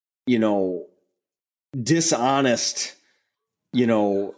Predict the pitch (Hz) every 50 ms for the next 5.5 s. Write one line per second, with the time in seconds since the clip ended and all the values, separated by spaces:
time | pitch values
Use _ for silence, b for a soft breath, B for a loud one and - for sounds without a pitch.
0 | - - 110 110 101 98 95 92 90 87 87 82 - - _ - - 127 - 151
1 | 175 208 233 247 233 208 175 135 156 170 - - 156 135 135 139 127 - - 120
2 | 104 110 104 101 110 113 113 - - 107 104 98 92 90 95 98 87 78 82 -
3 | - 78 64 60 - _ _ - 131 143 139 139 131 123 - B B B B B
4 | _ - - - 160 165 180 180 202 190 190 190 165 117 117 117 - - - -
5 | 117 113 113 101 95 87 82 78 76